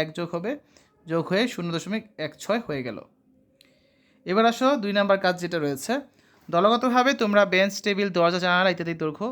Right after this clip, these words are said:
ও প্রস্থ স্কেলের সাহায্যে ইঞ্চি ও সেন্টিমিটারে মেপে এগুলোর ক্ষেত্রফল বের করো। তাহলে বেঞ্চের ক্ষেত্রে দৈর্ঘ্য পেয়েছি ষাট ইঞ্চি, প্রস্থ পেয়েছি আঠারো ইঞ্চি, তাহলে ক্ষেত্রফল হচ্ছে কত আমাদের? ষাট গুণ হচ্ছে আঠারো, তার মানে এক হাজার আশি বর্গ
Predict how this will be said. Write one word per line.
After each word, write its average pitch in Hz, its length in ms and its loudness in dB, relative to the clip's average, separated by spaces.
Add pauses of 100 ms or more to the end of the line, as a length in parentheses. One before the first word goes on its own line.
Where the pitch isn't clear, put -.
ও - 20 -8 (100)
প্রস্থ 180 220 -8 (400)
স্কেলের 180 280 -2
সাহায্যে 185 340 2 (560)
ইঞ্চি 214 260 -2
ও - 100 0
সেন্টিমিটারে 185 500 -2
মেপে 175 240 -4
এগুলোর 170 320 -4
ক্ষেত্রফল 160 420 -8
বের 123 180 -8
করো। 104 140 -12 (440)
তাহলে 160 220 -8
বেঞ্চের 214 300 0
ক্ষেত্রে 262 280 0
দৈর্ঘ্য 208 280 2
পেয়েছি 226 240 0 (100)
ষাট 208 260 2
ইঞ্চি, 220 260 -4
প্রস্থ 190 200 -8 (100)
পেয়েছি 196 280 -6
আঠারো 190 200 -4 (100)
ইঞ্চি, 202 200 -8 (420)
তাহলে 165 240 -8
ক্ষেত্রফল 196 400 -4
হচ্ছে 196 240 -6
কত 202 100 -4 (120)
আমাদের? 214 220 0 (1040)
ষাট 190 340 2
গুণ 185 180 -4
হচ্ছে 185 200 -8 (120)
আঠারো, 175 220 -4 (100)
তার 165 160 -2
মানে 196 140 -2 (280)
এক 160 100 -12
হাজার 170 240 0
আশি 165 200 -4
বর্গ 147 160 -2